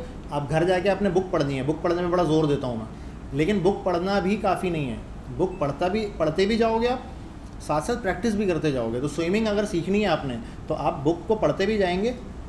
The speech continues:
एक एक chapter, और पहले ही दिन से आप swimming pool में, tub में, किसी चीज़ में हाथ पाँव मारना शुरू कर देंगे आप, तो शायद साल के आखिर तक आप कुछ ना कुछ सीख जाएं। लेकिन अगर आप सिर्फ पढ़ाई कर रहे हैं, देख के पढ़ रहे हैं आप,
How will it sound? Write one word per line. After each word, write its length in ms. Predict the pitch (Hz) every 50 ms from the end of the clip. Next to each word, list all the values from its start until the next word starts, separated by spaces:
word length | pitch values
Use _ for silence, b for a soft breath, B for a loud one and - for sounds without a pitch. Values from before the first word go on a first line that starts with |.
| - -
एक 120 | 151 156
एक 120 | 196 - -
chapter, 300 | 196 165 156 - - 233
और 240 | 262 - - 175 170
पहले 320 | - - 165 160 175 202
ही 80 | 226 226
दिन 180 | 185 185 175
से 140 | 175 - 220
आप 420 | 208 180 180 220 226 - - - -
swimming 420 | - - - 170 165 180 185 190 185
pool 200 | - 170 170 170
में, 200 | 175 185 190 180 -
tub 160 | 165 160 160
में, 160 | 170 180 180 170
किसी 180 | 170 165 180
चीज़ 200 | 160 160 156 151
में 100 | 170 214 208
हाथ 160 | 165 151 151
पाँव 220 | - - 180 175
मारना 300 | 160 143 135 135 151 190 226 220 - - - - -
शुरू 160 | 208 196 220
कर 120 | 190 160
देंगे 260 | 147 135 127 127 123 120
आप, 120 | - - - B B B B B B B B - - -
तो 60 | - 190
शायद 380 | 190 - - 165 175 220 233 -
साल 280 | - 202 180 185 202 202
के 60 | 208
आखिर 280 | 175 165 160 - 185 175 180
तक 120 | 190 180
आप 160 | 180 180 175 -
कुछ 180 | 180 165 - 185
ना 80 | 170 165
कुछ 140 | 175 170
सीख 260 | 170 151 139 123 120 120
जाएं। 100 | 117 104 - - B B B B B B - -
लेकिन 300 | 127 135 147 143 226 233
अगर 240 | 208 156 147 165 175
आप 120 | 185 202 196
सिर्फ 260 | - - 226 233 233 156 - -
पढ़ाई 240 | 151 143 143 156 185
कर 160 | 185 196 165
रहे 140 | 156 175 180
हैं, 80 | 165
देख 220 | 147 147 156 151 -
के 60 | 180
पढ़ 180 | 175 147 147 139
रहे 140 | 127 127 117
हैं 60 | 107
आप, 920 | 101 95 - - - - - - - - - - - - - - 165